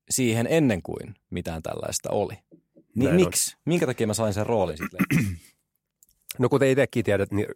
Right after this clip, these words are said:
Speaker 2: roolittaminenhan perustuu sit kuitenkin niihin, siihen, mikä sä oot
Speaker 1: Mm.
Speaker 2: ja mihin sä sovit. Ja
Speaker 1: Mm.
Speaker 2: sä sovit Lautalan Antin rooliin täydellisesti.
Speaker 1: Mut mistä sä tiesit sen?
Speaker 2: No mä olin tehnyt sen päätöksen jo aikaisemmin.
Speaker 1: Yes.
Speaker 2: E-, et, vaikka sä olisit tehnyt mitä,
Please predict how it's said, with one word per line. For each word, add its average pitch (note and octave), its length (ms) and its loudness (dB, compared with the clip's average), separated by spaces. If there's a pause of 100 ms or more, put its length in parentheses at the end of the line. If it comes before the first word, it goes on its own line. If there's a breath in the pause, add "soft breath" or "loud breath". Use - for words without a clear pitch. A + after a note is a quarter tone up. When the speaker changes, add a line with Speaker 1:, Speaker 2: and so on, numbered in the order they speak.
(180)
Speaker 2:
roolittaminenhan G2 600 0
perustuu F2+ 420 -2
sit E2 160 -10
kuitenkin E2+ 480 -4
niihin, D#2+ 220 -8 (640)
siihen, B2+ 280 0
mikä A2+ 180 -2
sä G2+ 180 -2
oot - 280 -16 (280)
Speaker 1:
Mm. F#2+ 240 -4 (100)
Speaker 2:
ja B2 60 -2
mihin A2+ 200 0
sä F#2 100 -2
sovit. E2+ 440 -8 (320)
Ja G2 100 0
Speaker 1:
Mm. D#2 100 -8
Speaker 2:
sä A2 140 -2
sovit A2+ 300 2
Lautalan F#2 480 -2
Antin F2+ 380 -6 (120)
rooliin E2+ 440 -4 (100)
täydellisesti. - 720 -10
Speaker 1:
Mut A2 80 -6
mistä C#3+ 220 -2
sä B2+ 120 -2
tiesit E2 340 -4
sen? - 120 -14 (540)
Speaker 2:
No E3+ 80 2
mä F3+ 120 0
olin E3 180 2
tehnyt B2+ 220 0
sen A2+ 140 -4
päätöksen F#2+ 440 -2
jo D#2+ 40 -4
aikaisemmin. - 420 -14 (1300)
Speaker 1:
Yes. B2 180 0
Speaker 2:
E-, D3 80 0
et, D3 100 -6 (720)
vaikka - 140 0
sä D#3 60 2
olisit C#3+ 140 0
tehnyt C#3 280 2
mitä, D3+ 380 4